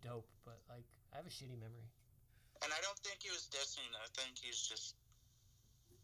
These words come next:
Speaker 2: taking little shots.
Speaker 1: I only listened to half of that song. What did he say?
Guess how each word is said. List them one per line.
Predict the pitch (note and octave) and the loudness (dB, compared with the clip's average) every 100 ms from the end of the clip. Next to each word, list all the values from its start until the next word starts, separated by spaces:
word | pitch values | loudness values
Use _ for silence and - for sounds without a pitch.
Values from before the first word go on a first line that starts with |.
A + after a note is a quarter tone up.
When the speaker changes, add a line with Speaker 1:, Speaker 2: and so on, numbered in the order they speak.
| - - - - - | -20 -20 -20 -4 2
Speaker 2:
taking | D#3 - | 2 2
little | C#3+ C3 A#2 | 0 2 6
shots. | B2 B2 A2+ A2 - - - - - | 6 8 4 2 -4 -6 -12 -12 -6
Speaker 1:
I | C3+ | -2
only | D#3+ F3+ | 0 0
listened | F3+ F#3 F3+ D#3 | 0 0 -4 -2
to | |
half | D#3+ E3+ D#3 | 0 0 0
of | A#2+ | -2
that | A2 | -2
song. | - A2+ A2 | -4 -4 -4
What | C3+ | -4
did | F3 | -4
he | D#3 | -4
say? | C3+ D#3+ D#3+ | -6 -4 -4